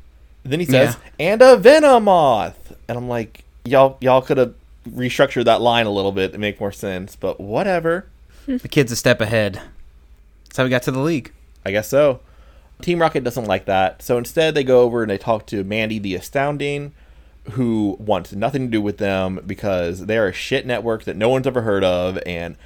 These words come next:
Speaker 1: he does not t-, waste time talking to people with no viewers.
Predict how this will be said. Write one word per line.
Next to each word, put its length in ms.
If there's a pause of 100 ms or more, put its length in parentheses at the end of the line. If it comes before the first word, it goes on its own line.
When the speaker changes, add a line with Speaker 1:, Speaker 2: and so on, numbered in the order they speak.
(180)
Speaker 1:
he 380
does 240
not 200
t-, 60 (140)
waste 340
time 300
talking 240
to 60
people 200
with 140
no 180
viewers. 540